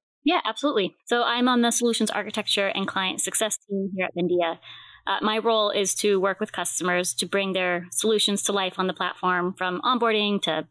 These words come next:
best practices to discussing the art of the possible of how to think of the new world of data. And then prior to Vendia, my career, uh, has been in the data space,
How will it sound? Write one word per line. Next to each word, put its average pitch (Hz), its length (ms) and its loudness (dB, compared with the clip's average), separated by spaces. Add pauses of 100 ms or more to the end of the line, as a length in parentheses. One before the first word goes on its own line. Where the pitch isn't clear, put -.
best - 180 -6
practices 202 760 0
to 170 140 -2
discussing 190 580 -2
the 190 80 0
art 180 180 -2
of 175 60 -4
the 175 40 -2
possible 175 600 -2
of 170 80 -10 (400)
how 233 100 -2
to 220 80 0
think 202 320 -2
of 180 140 -2
the 190 80 2
new 185 180 2
world 175 180 2
of 175 100 -6
data. 170 400 -2 (580)
And 220 80 2
then 202 220 0
prior 294 240 2
to 254 140 2
Vendia, 196 420 2
my 180 220 0
career, 185 560 2 (100)
uh, 180 140 -4
has 190 120 -4
been 190 140 -2
in 180 80 0
the 175 80 0
data 180 180 2
space, 175 440 -2